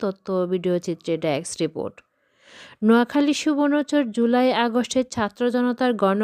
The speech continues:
অভ্যুত্থানের আহত শহীদের স্মরণে স্মরণসভা অনুষ্ঠিত হয়েছে। বৃহস্পতিবার আঠাশে নভেম্বর দুপুর উপজেলা প্রশাসন সম্মেলন কক্ষে উপজেলা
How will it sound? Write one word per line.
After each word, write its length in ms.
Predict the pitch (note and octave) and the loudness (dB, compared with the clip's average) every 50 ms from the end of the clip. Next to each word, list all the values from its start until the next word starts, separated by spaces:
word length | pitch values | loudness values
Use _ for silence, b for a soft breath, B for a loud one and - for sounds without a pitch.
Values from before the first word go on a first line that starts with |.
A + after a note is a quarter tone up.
| G#3+ F#3+ | 0 0
অভ্যুত্থানের 600 | A3 G#3+ G3 A#3 A3+ A3+ A3+ - A#3+ A#3 A#3 A#3 - - G3 G3 | 0 -2 0 0 -2 -2 -2 -2 0 0 0 0 0 -2 -2 -2
আহত 240 | G3 F#3+ A#3 A3+ - B3 A#3 - - | 0 0 -2 -2 0 -2 -2 0 0
শহীদের 440 | C4 B3+ A3+ B3+ B3 G3+ G#3 G3 F#3+ | 0 2 2 2 0 2 0 0 0
স্মরণে 380 | - - F#3 E3+ E3 E3 G3 C4 C#4 - | 0 -2 0 0 0 0 0 -2 -2 -2
স্মরণসভা 580 | - A3+ G3 F#3 F3+ F3+ F3+ - F#3 E3 E3 D#3+ - - F#3 | 0 0 0 0 0 -2 -4 -6 -2 0 0 0 0 0 -2
অনুষ্ঠিত 360 | F3+ F3 E3+ - F#3+ E3 - | -2 -4 -4 -6 -8 -6 -6
হয়েছে। 440 | E3 E3+ E3+ D#3+ D#3 - - F#3 D#3 C#3+ - - _ _ _ _ _ _ _ _ _ _ _ _ _ _ _ _ _ - B B B B B B B F#3+ | -4 -4 -2 -4 -4 -4 -2 0 0 0 -2 -6 _ _ _ _ _ _ _ _ _ _ _ _ _ _ _ _ _ -20 B B B B B B B 4
বৃহস্পতিবার 720 | F#3 A#3 B3+ C4+ C4+ - - - E4+ E4+ - E4+ D#4+ E4+ D#4+ - A3+ A#3+ | 6 6 8 6 6 2 0 -6 -6 -6 -4 -2 0 0 0 0 0 -2
আঠাশে 320 | A#3 B3+ D4 C#4 - D4+ D4 | -2 -2 -4 -4 -2 -2 -2
নভেম্বর 460 | C#4 C#4 C#4 C#4+ D4 C#4 C#4 E4+ F4+ C4 A3+ | 0 0 0 0 0 0 2 0 0 0 0
দুপুর 260 | A#3 A3 - A#3+ A3+ - - A#3 | -2 0 2 0 2 2 2 0
উপজেলা 400 | A#3+ - C#4 B3+ B3+ C#4 C#4 C4+ C4+ - | 0 0 0 0 2 2 2 0 0 0
প্রশাসন 460 | C4+ C4 - C#4 C4 - - C#4 C4+ B3+ - - | -2 -2 -2 -4 -4 -2 -2 -2 -2 -2 -2 -2
সম্মেলন 440 | A#3 G#3+ G#3+ G#3 G3+ G3 G3 F#3+ G3 G3 - | -2 0 0 0 0 0 0 0 -2 -2 -2
কক্ষে 360 | A#3+ A#3+ A#3 - - - C#4+ C#4 - A3 | 0 0 0 -2 -2 0 2 2 2 2
উপজেলা 420 | A3 - C4 A#3+ A3 B3+ B3+ B3+ | 0 0 -2 -2 0 0 2 2